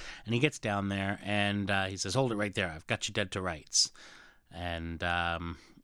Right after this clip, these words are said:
and the burglar says, "Lucky for you, you've got that shotgun, creepo." Uh, so they call then Officer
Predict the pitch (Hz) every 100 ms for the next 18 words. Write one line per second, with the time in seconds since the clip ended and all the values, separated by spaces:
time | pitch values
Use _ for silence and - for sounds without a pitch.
0 | _ _ _ - - - - _ - -
1 | 90 87 87 85 90 85 90 87 - 92
2 | 87 85 - 95 98 101 - 113 110 -
3 | 95 101 - 120 101 87 82 95 87 95
4 | 92 - - - - - - - - -
5 | - - - - - - - 85 87 113
6 | 107 - 101 98 95 92 - - - -
7 | - - - - 107 101 98 95 90 -
8 | 95 113 - 98 - 76 76